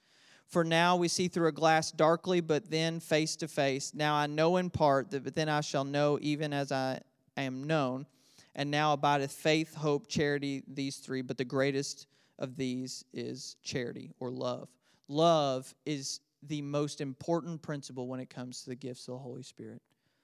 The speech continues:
Love is the most important principle when it comes to the gifts of the Holy Spirit. If we do not operate in love, we have missed the purpose of the gifts of the Holy Spirit. Love is what God is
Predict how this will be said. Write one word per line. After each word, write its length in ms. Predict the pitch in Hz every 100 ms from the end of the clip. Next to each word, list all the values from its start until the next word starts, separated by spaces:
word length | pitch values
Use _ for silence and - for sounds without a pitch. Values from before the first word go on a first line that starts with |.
| _ -
Love 400 | 147 160 151 139
is 160 | 143 131
the 240 | 156 175
most 380 | 175 160 151 -
important 500 | 151 - 160 147 160
principle 420 | 160 143 - 135
when 120 | 135
it 60 | 127
comes 260 | 151 139
to 40 | 139
the 60 |
gifts 200 | 135 131
of 100 | -
the 60 | 139
Holy 200 | 143 139
Spirit. 300 | - 147 127
If 180 | 156 147
we 260 | 156 190 208
do 280 | 170 190
not 260 | 180 170 160
operate 500 | 160 156 160 147 143
in 180 | 135 139
love, 240 | 143 139 - - -
we 120 | 165
have 180 | 151 139
missed 360 | 151 165 -
the 100 | -
purpose 600 | 135 - 185 175 139 131
of 60 | 131
the 80 | 127
gifts 260 | 139 131
of 40 | 127
the 60 |
Holy 160 | 131 139
Spirit. 360 | 139 - 127 - _ - -
Love 800 | - 151 165 185 180 160 147 143 -
is 200 | 156 143
what 300 | 143 151 143
God 300 | 151 156 156
is 320 | 151 131